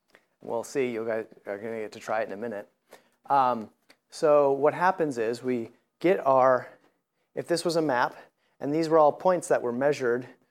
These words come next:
with the total station showing elevations, this would give us the base we need to make a topographic map. So right now it's just a blank sheet with a whole bunch of elevations that are geo-referenced or put in their place,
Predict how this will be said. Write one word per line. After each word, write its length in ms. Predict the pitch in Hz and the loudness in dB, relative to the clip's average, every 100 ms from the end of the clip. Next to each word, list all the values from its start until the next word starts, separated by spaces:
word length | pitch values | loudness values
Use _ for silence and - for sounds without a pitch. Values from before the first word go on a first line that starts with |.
| _ - | _ -6
with 300 | 135 131 - | -2 -2 -6
the 220 | 117 123 | -8 -8
total 280 | 117 151 175 | -2 0 0
station 540 | 165 123 107 - 151 170 _ _ _ _ | 0 -4 -4 -6 -8 -10 _ _ _ _
showing 360 | - 143 127 | -4 -2 -2
elevations, 880 | 110 127 120 143 156 110 143 - - _ _ _ _ _ _ _ - | -2 -2 0 -2 -2 -10 -14 -16 -20 _ _ _ _ _ _ _ -6
this 260 | 170 170 | -6 -4
would 460 | 139 135 131 131 139 - _ _ _ _ _ _ _ _ _ _ _ 131 | -2 0 2 0 -4 -16 _ _ _ _ _ _ _ _ _ _ _ 0
give 180 | 151 | 2
us 180 | 143 135 | 2 0
the 100 | - | -4
base 340 | 120 151 151 - | 0 0 0 -4
we 140 | 143 | -4
need 200 | 135 123 | -4 -6
to 80 | - | -6
make 120 | 117 | -8
a 40 | 117 | -8
topographic 600 | 120 107 113 110 - - | -8 -8 -4 -6 -6 -12
map. 300 | 113 101 - | -12 -12 -10
So 100 | 117 | -2
right 260 | 135 151 | 0 0
now 280 | 143 147 135 | 0 0 0
it's 180 | 117 - | -2 -8
just 360 | 127 117 - - | -8 -8 -8 -14
a 40 | |
blank 640 | 120 - 131 135 139 - - _ | -16 -6 -4 -4 -6 -12 -20 _
sheet 420 | - - 180 190 - _ - | -14 -4 -2 -2 -10 _ -6
with 160 | 131 | -4
a 60 | 120 | -4
whole 140 | - 170 | 0 2
bunch 200 | 170 147 | 0 -2
of 80 | 135 | -2
elevations 680 | 135 127 127 127 131 123 | -2 0 -2 -4 -8 -6
that 120 | 123 110 | -4 -2
are 120 | 117 | -4
geo-referenced 840 | 110 147 120 110 101 98 - - | -4 -2 0 0 -4 -10 -20 -14
or 200 | 117 135 | -4 -4
put 320 | 135 175 165 | -2 -2 -2
in 120 | 143 127 | -2 -4
their 140 | 120 | -6
place, 520 | - 113 110 - - | -6 -10 -10 -12 -20